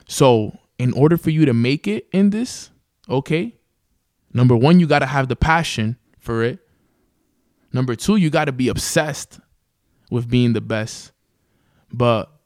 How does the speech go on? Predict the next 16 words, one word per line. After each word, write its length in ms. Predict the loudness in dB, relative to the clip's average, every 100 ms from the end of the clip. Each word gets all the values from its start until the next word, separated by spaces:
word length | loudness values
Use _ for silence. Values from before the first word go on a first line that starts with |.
| _ _ _ _ 2
on 220 | 6 6
your 160 | 6
road 380 | 4 4 4 4
to 120 | 2
being 280 | -2 0 0
the 80 | 0
best, 440 | -2 -2 -4 -6
you're 120 | -6 -2
gonna 180 | -2
be 140 | -2 -4
challenged 580 | -4 -4 -2 -4 -6 -10
a 60 |
lot. 280 | -12 -12 -16 _ _ _ _ _ -8
And 160 | -4 -2
guess 260 | -2 -4
what? 260 | -2 -2